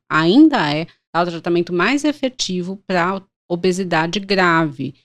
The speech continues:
Ah, o I M C, que é o índice que eu expliquei no início, acima de quarenta. E para as pessoas que têm comorbidades, que são aquelas doenças associadas, acima de trinta e cinco e que não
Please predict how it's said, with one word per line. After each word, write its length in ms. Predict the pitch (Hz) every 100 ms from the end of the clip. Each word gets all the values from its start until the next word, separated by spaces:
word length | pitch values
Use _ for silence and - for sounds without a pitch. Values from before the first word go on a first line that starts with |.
| _
Ah, 280 | - 156 170
o 120 | 165
I 120 | 165 165
M 180 | 170
C, 320 | 165 - 175 208
que 140 | 170
é 20 |
o 80 | 156
índice 300 | 160 156 -
que 80 | 151
eu 60 | - _
expliquei 460 | - 156 - 143
no 60 | 151
início, 440 | 156 151 151 - 214
acima 440 | - 165 - 160 151
de 100 | -
quarenta. 640 | 147 135 139 175 202 226 _ _ -
E 120 | 277
para 200 | - 359
as 120 | 381
pessoas 520 | - 302 240 214 220
que 140 | - 233
têm 240 | - 196
comorbidades, 1080 | 185 _ 208 233 214 175 160 147 165 196 -
que 80 | -
são 140 | 165
aquelas 260 | 160 170 156
doenças 460 | 165 156 165 151
associadas, 880 | 151 - 160 147 139 185 202 165 - _ _ -
acima 640 | 156 - - - 262 247
de 140 | 202
trinta 300 | - 175 165
e 40 | 156
cinco 600 | - 185 214 214 160 151 _
e 40 | 180
que 220 | - 233
não 460 | 262 254 294 330